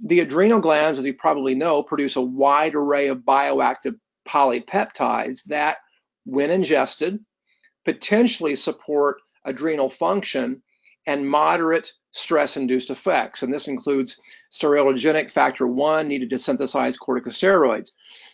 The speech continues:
Now, this is one of the few times that you will see Metagenics actually have a product that doesn't have a ton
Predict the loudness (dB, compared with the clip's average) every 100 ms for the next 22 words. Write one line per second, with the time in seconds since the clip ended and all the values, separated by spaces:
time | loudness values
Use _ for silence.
0 | _ -2 0 0 0 2 2 2 0 2
1 | 2 2 -4 -2 -2 0 0 2 0 0
2 | -4 -4 -4 -4 -4 -2 -2 0 0 0
3 | 0 0 0 -2 -8 -12 _ _ _ 0
4 | 0 0 -2 0 0 -4 _ _ _ -16
5 | -12 -2 0 0 0 0 2 4 2 -2
6 | -6 _ -20 _ -10 -4 0 2 0 -2
7 | 0 -2 -4 -16 -14 -4 0 0 0 -4